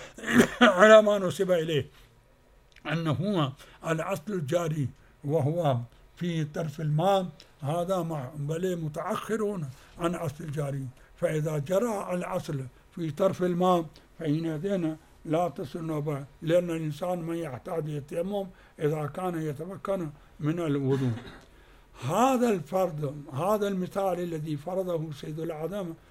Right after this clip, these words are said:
جدًا جدًا جدًا غير واضح، باعتبار تقدم وتأخر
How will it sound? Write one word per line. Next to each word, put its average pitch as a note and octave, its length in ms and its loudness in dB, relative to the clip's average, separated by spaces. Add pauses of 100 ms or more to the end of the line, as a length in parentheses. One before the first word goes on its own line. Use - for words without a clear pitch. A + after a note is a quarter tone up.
(140)
جدًا E3 440 2
جدًا E3 520 -4
جدًا F3+ 400 -6
غير E3+ 300 -6
واضح، C#3+ 500 -10 (500)
باعتبار E3 720 2 (320)
تقدم F#3 580 -2
وتأخر F3 560 -6